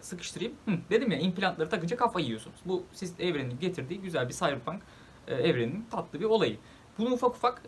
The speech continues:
e, görüyorsunuz ve bizim abiye diyorlar ki, "Bak taktırma böyle şeyleri, kafayı yersin." Bizim abi de, "Yok canım, bana bir şey olmaz." David Reis çıkıyor falan böyle. "Tamam." diyorsun. "Bu adam özel. Adam da öyle diyor. Ben özelim." diyor. Okey. Ve bunu seyirciye kesinlikle inandırıyor.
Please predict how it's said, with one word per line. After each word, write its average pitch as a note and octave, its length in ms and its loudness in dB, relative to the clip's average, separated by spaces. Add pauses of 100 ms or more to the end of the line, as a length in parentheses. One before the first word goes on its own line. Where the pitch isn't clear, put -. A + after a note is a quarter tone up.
e, E3 100 0
görüyorsunuz A3 520 0
ve G#3 100 0
bizim A3+ 200 0
abiye A#3+ 340 4
diyorlar C#4+ 300 2
ki, B2 200 -6
"Bak E3 260 4
taktırma A#3+ 500 4
böyle D#3 220 6
şeyleri, D3+ 340 0
kafayı A#3 340 6
yersin." C3+ 320 2
Bizim F#3+ 200 2
abi E3 220 8
de, F3 80 2
"Yok C3+ 280 6
canım, E3+ 300 8
bana C#3 240 6
bir C#3+ 40 2
şey D3 200 6
olmaz." D3 320 4
David C#3 320 2
Reis C3 220 0
çıkıyor B2+ 320 0
falan E3+ 300 2
böyle. C#3+ 240 -2 (360)
"Tamam." E3+ 340 6
diyorsun. A#2+ 400 -2
"Bu G3+ 120 8
adam A3 220 8
özel. F#3 320 6 (200)
Adam D#3 300 8
da D#3+ 40 8
öyle D#3 100 10
diyor. A#2+ 100 2
Ben E3+ 120 6
özelim." D#3 400 8
diyor. A2+ 220 2
Okey. D#3+ 380 2
Ve G3+ 140 4
bunu C4 240 0
seyirciye G#3+ 440 2
kesinlikle B3+ 440 -2
inandırıyor. F3+ 520 4